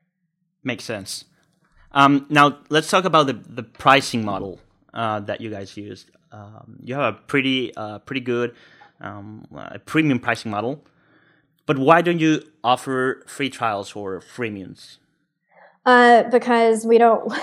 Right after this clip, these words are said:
Speaker 2: <laughs> wanna spend money on people who <laughs> aren't
Speaker 1: <laughs> Who aren't
Speaker 2: customers.
Speaker 1: customers. <laughs>
Speaker 2: Yeah, I mean,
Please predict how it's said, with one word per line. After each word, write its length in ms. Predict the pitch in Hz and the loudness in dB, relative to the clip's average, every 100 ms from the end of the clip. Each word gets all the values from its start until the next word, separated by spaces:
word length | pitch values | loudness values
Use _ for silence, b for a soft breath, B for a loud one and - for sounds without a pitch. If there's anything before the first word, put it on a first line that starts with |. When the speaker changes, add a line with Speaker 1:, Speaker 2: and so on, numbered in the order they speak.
| - | -2
Speaker 2:
<laughs> 220 | 294 285 | -2 2
wanna 240 | 339 320 311 | 2 4 2
spend 400 | - 294 277 269 | 2 0 2 2
money 220 | 269 269 | 4 4
on 160 | 254 | 4
people 320 | 302 254 247 247 | 0 2 4 4
who 100 | 240 | 4
<laughs> 380 | 226 226 - 320 - | 2 0 -2 -2 4
aren't 220 | 254 254 | 4 4
Speaker 1:
<laughs> 200 | 226 294 | 2 0
Who 100 | 302 | 0
aren't 280 | 311 302 247 | 2 2 2
Speaker 2:
customers. 0 | |
Speaker 1:
customers. 640 | - - 311 - 143 - - - - - | 2 0 0 -4 -10 -10 -14 -16 -18 -10
<laughs> 920 | 175 - 143 494 440 202 392 415 392 | -8 -4 -6 -6 -12 -10 -8 -8 -4
Speaker 2:
Yeah, 320 | 156 277 240 | 2 4 4
I 80 | 269 | 0
mean, 260 | 269 277 | 0 0